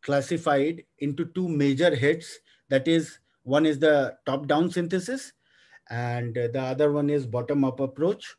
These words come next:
So, uh, we'll, we'll discuss them one by one. So in top, top-down approach, uh, nanoparticles are synthesized or constructed by removing existing material from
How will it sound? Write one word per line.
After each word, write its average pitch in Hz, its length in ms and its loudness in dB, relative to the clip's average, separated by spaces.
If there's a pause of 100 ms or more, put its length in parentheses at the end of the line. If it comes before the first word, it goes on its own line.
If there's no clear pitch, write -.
(520)
So, 143 920 0 (840)
uh, 117 440 -6
we'll, 143 200 -2 (120)
we'll 147 240 -2
discuss 156 360 -2
them 160 200 0
one 151 180 0
by 139 140 2
one. 135 320 -4 (520)
So 147 340 0
in 165 260 -2
top, 180 360 0 (120)
top-down 175 480 2
approach, 165 680 0 (360)
uh, 127 200 -2
nanoparticles 160 960 0
are 151 160 0
synthesized 156 920 0 (100)
or 165 160 -2
constructed 156 960 -4 (320)
by 151 160 4 (100)
removing 160 640 -2
existing 156 560 -2
material 135 480 -2 (880)
from 156 360 -2